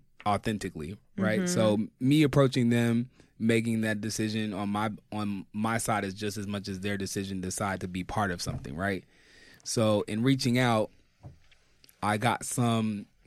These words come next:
Speaker 1: feedback that
Speaker 2: Backlash?
Speaker 1: maybe, may-, no, not back. I wouldn't say
Speaker 2: <laughs>
Speaker 1: backlash. I got feedback that they might not be right for Black History Month. They might be right
Speaker 2: Mm-hmm.
Speaker 1: for Hispanic
Speaker 2: Hispanic
Speaker 1: Heritage
Speaker 2: Heritage
Speaker 1: Month.
Speaker 2: Month.
Speaker 1: But I'm like, for me, it was more about,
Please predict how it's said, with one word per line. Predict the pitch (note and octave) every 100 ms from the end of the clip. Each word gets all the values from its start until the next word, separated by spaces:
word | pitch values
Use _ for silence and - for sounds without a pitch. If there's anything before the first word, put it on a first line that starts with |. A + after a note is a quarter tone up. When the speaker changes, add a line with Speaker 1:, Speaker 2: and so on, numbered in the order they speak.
| _ -
Speaker 1:
feedback | D3+ G#2 G2+ G2+ -
that | A#2 G#2 A2+
Speaker 2:
Backlash? | A2+ - - - C3+
Speaker 1:
maybe, | C#3+ C#3+ D#3
may-, |
no, | G3 C4 C4+
not | C4+ F#3
back. | D3+ -
I |
wouldn't | D#3 F#3+ F3+
say | C3
Speaker 2:
<laughs> |
Speaker 1:
backlash. | A2 A2+ A2 C3
I |
got | B2+ B2+
feedback | C3 A#2+ A#2+ A2+ A#2+
that | A2 G2+ - - - - -
they | - A#2+
might | A2+ A2
not | A2 G2
be | G#2+
right | G#2 G#2 F#2+ -
for | G#2+ G#2 G2
Black | F#2+ G2 -
History | A2+ G#2
Month. | G2 F#2+
They | F#2+
might | F#2
be | F#3+ F#3
right | -
Speaker 2:
Mm-hmm. | F3+ F3 G3+
Speaker 1:
for | F#3+ F3+ - _ _ _ _ _ - _ _ -
Hispanic | A#2+ - F#3+ G3+ - _ _ _ - _ -
Speaker 2:
Hispanic | G#3+ - F#3+ F3+
Speaker 1:
Heritage | A#2 G#2+ G#2+
Speaker 2:
Heritage | G2+
Speaker 1:
Month. | G2 F#2+
Speaker 2:
Month. | F#2+ - - _ _ _ _ A#2
Speaker 1:
But | B2
I'm | B2
like, | B2+ A#2
for | A#2+
me, | C#3 G3+ G3+
it |
was | C3+ A#2
more | A#2 A#2+
about, | A2+ A#2 A2 G2+